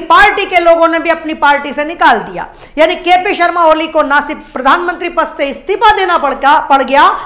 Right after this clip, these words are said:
बल्कि नेपाल की जिस पार्टी से वो संबंध रखते थे, उस राजनीतिक दल ने उनको पार्टी से भी बर्खास्त कर दिया। तो कहने का मतलब यह है कि नेपाल से अब हमारे रिश्ते वापस सुधरने लगे हैं। इसलिए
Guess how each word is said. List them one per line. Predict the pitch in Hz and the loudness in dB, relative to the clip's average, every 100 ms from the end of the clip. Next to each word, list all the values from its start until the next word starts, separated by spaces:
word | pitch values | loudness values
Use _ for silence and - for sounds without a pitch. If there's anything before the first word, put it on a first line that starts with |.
| - - | -10 0
बल्कि | 370 392 427 453 370 - - - | 2 2 0 0 -2 -10 -20 -10
नेपाल | 233 285 339 349 403 453 440 | -6 0 0 4 4 4 2
की | 370 | -4
जिस | 349 359 - | -4 -6 0
पार्टी | 311 381 - 403 | 4 4 2 -4
से | 359 | -4
वो | 349 302 | -4 -4
संबंध | 311 294 415 403 | -4 0 0 2
रखते | 381 349 - 320 | -2 -4 -4 -2
थे, | 302 311 - | 0 -2 -4
उस | - 359 339 | -8 -4 0
राजनीतिक | 285 359 392 440 453 440 294 | 4 4 4 0 -4 -4 -4
दल | 339 359 349 | -2 0 -2
ने | |
उनको | 339 330 320 | -4 -2 -2
पार्टी | 311 320 381 359 | 0 2 2 -2
से | 320 294 | -4 -4
भी | 294 320 - - - | -4 -8 -12 -20 -14
बर्खास्त | 202 269 247 233 - - | -6 -6 -2 -6 -6 -12
कर | 185 | -12
दिया। | 175 185 - - - - | -12 -10 -12 -14 -6 -2
तो | |
कहने | 269 - 339 427 466 | -2 0 -2 0 0
का | 403 | 0
मतलब | 370 359 320 285 | -2 -2 -4 -2
यह | 277 | 0
है | 320 403 - - | 2 0 -4 -8
कि | 359 | -6
नेपाल | 294 294 311 381 427 | -4 -4 0 2 2
से | 392 370 | 2 0
अब | 339 | 2
हमारे | 294 320 311 | 0 0 -2
रिश्ते | 294 - 311 | -4 -8 -4
वापस | 262 302 330 311 - | 0 0 0 -2 -4
सुधरने | 262 269 339 381 | -6 -2 0 2
लगे | 359 339 339 | 2 2 0
हैं। | 359 392 - - | 0 0 -4 -12
इसलिए | 320 - 370 403 427 | -10 -8 -4 -2 2